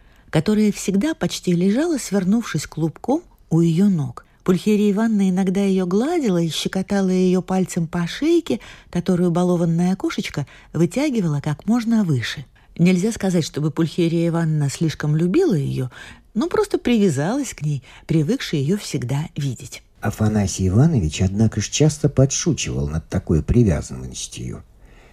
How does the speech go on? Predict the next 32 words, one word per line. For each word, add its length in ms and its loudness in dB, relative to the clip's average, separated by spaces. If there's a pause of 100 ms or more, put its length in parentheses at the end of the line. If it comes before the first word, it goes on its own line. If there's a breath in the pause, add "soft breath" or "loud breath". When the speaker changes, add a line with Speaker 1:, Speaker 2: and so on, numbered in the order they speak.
(280 soft breath)
Speaker 2:
"Я 220 6
не 140 0
знаю, 360 -4
Пульхерия 580 0
Ивановна, 500 -6
что 340 4
вы 100 8
такого 420 4
находите 600 2
в 160 -6
кошке? 640 -8 (340)
На 160 4
что 400 2
она? 360 0 (340 soft breath)
Если 320 2
бы 140 2
вы 200 2
имели 280 2
собаку, 840 -2
тогда 340 -10
бы 100 2
другое 460 2
дело. 380 0 (180 loud breath)
Собаку 760 0
можно 400 0
взять 340 -4
на 140 -4
охоту. 680 -2 (440)
А 140 4
кошка 520 4
на 180 0
что?" 580 -4